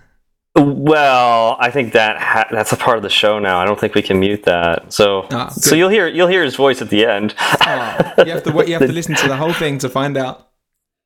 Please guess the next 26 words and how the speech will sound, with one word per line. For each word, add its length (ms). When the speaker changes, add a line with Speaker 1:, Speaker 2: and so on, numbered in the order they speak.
Speaker 1:
Yes, 360
<laughs> 80
exactly. 1400
<laughs> 60
Um, 600
yeah, 300
so 580
that's, 340
that's 320
the 80
plan. 500
Um, 580
yeah, 320
and 220
then 260
so 540
the 140
next 340
thing 200
we 160
got 440
is, 380
uh, 300
from 440
at 320
Heffertron, 760